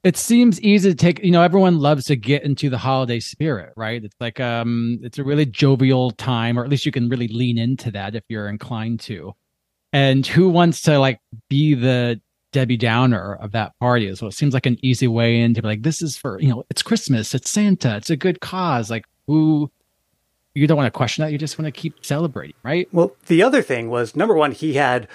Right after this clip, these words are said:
Speaker 2: kind of a halo effect going on because, you know, names like Astor and Vanderbilt were connected in a way with the Santa Claus Association.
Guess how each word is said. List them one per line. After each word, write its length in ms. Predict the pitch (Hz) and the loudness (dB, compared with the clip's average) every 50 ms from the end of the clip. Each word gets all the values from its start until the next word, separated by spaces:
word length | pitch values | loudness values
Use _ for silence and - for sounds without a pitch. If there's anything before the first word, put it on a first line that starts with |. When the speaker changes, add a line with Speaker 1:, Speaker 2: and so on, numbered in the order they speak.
| - - _ _ _ _ _ _ - | -20 -20 _ _ _ _ _ _ -2
Speaker 2:
kind 140 | - 262 262 | 0 0 2
of 80 | 185 | 2
a 60 | 135 | 0
halo 420 | 113 - 151 151 156 165 185 185 196 | -2 -2 -2 -2 0 0 0 0 0
effect 320 | - - 202 202 - - | -2 -4 -6 -6 -6 -2
going 260 | - 202 196 196 196 | -2 0 0 0 -2
on 200 | 196 196 202 185 | -4 -4 -4 -4
because, 720 | 147 135 - - - - 220 254 196 131 123 123 113 - 160 | -6 -8 -10 -10 -4 -2 2 2 2 2 2 0 -4 -2 -2
you 40 | 147 | 0
know, 120 | 131 117 | 0 0
names 340 | 117 135 139 139 143 135 - | -2 -2 0 0 0 0 0
like 160 | 131 120 - | 0 -2 0
Astor 340 | - 131 127 120 - - 139 | -2 -2 -2 -2 -2 -6 -6
and 160 | 120 113 104 | -6 -4 -2
Vanderbilt 680 | 117 117 120 123 123 117 98 127 117 117 113 - - - | 0 0 0 0 -2 -2 0 0 0 0 0 -2 -4 -4
were 240 | 127 117 113 107 | -2 -2 -2 -2
connected 680 | - - 131 117 110 127 - - 131 107 110 113 107 - | -4 -6 -8 -6 -4 -6 -6 -4 -6 -6 -6 -6 -6 -6
in 260 | - 135 117 120 123 | -6 -6 -4 -6 -6
a 120 | - 123 | -6 -4
way 180 | 120 123 113 117 | -2 0 0 0
with 140 | 117 113 117 | 0 -4 -6
the 40 | |
Santa 200 | - - 123 117 | -6 -6 -6 -6
Claus 200 | - - 113 110 | -4 -4 -4 -4
Association. 680 | 110 113 - 120 110 - 120 113 104 - 139 120 113 | -4 -6 -8 -8 -8 -6 -6 -6 -4 -2 -2 -4 -4